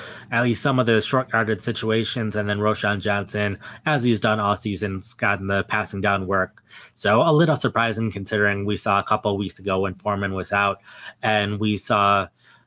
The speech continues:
um, Johnson take the majority of the snaps, both on early downs and passing downs, and he had over fifteen touches in that game. So, uh, for one, um, this all depends on if Foreman misses another game or not.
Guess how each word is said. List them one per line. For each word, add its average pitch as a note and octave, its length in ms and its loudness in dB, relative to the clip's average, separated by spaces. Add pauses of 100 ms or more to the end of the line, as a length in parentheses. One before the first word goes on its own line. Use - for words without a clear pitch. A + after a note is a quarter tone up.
(120)
um, G#2 260 2
Johnson G#2+ 460 0
take G#2+ 260 0
the A2+ 80 0
majority G#2+ 520 2
of F#2+ 120 -2
the G#2 80 -2
snaps, - 480 -2
both A2 280 2
on G#2 180 0
early A2 200 2
downs G#2 300 0
and G#2 100 -6
passing G#2 360 -2
downs, G#2 360 0
and G#2 160 -4
he G#2 60 2
had G2+ 240 2
over G#2+ 300 -2
fifteen G#2+ 360 -6
touches G#2 440 -6
in G#2 80 -8
that G2+ 240 -2
game. G2+ 360 -4 (800)
So, G#2 520 2
uh, G#2+ 240 2
for B2 180 2
one, A#2+ 640 2 (500)
um, G#2 320 0
this C3 180 2
all A#2+ 160 4
depends A#2 440 0
on A2+ 180 2
if G2+ 140 0
Foreman A2 460 2
misses G#2+ 360 0
another G#2 400 0
game A2 260 0
or A2 120 2
not. A2+ 320 0